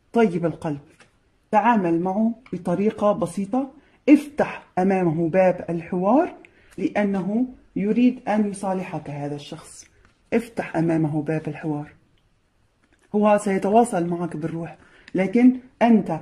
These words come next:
إذا كنت قد أغلقت عليه التواصل، افتح باب التواصل. هناك، آم، هناك انفصال بينكما، ولكن هذا الشخص يريد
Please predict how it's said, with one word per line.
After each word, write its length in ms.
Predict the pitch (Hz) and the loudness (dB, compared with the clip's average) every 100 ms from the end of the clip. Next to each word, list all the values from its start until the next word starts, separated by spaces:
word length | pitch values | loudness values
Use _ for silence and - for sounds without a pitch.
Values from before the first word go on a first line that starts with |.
| - - | -10 -8
إذا 200 | 202 202 | -2 0
كنت 280 | - 214 196 | 0 -2 -2
قد 240 | - - | -4 -4
أغلقت 580 | - 196 220 226 - 170 - - | -2 2 0 0 -6 -6 -6 -10
عليه 500 | 147 185 190 170 156 | -2 0 0 -2 -6
التواصل، 580 | - 190 208 254 285 - | -4 2 4 2 0 -6
افتح 260 | - 185 170 | -6 -8 -2
باب 160 | 175 | -2
التواصل. 600 | 160 - 143 143 151 160 156 - _ _ - | -2 -8 -6 -6 -8 -12 -16 -20 _ _ -6
هناك، 520 | 175 190 208 262 262 254 _ _ _ _ - | -2 0 2 2 0 -2 _ _ _ _ -6
آم، 1000 | 170 165 160 156 156 151 151 - - - - _ _ _ - | -2 -2 -2 -2 -4 -6 -8 -8 -6 -8 -14 _ _ _ -6
هناك 360 | 185 214 240 226 | 0 2 2 0
انفصال 520 | 202 196 185 202 185 | -2 -4 -4 -2 -2
بينكما، 680 | 156 160 170 175 208 262 302 - - | -2 -2 -2 -4 2 2 2 -8 -6
ولكن 500 | 180 180 180 190 185 - - | -2 -2 -2 -4 -4 -8 -12
هذا 220 | 180 175 | -4 -2
الشخص 520 | 165 - 175 185 175 - - - | -2 -6 -10 -10 -14 -20 -20 -6
يريد 460 | 165 165 165 170 | -2 -2 -2 -4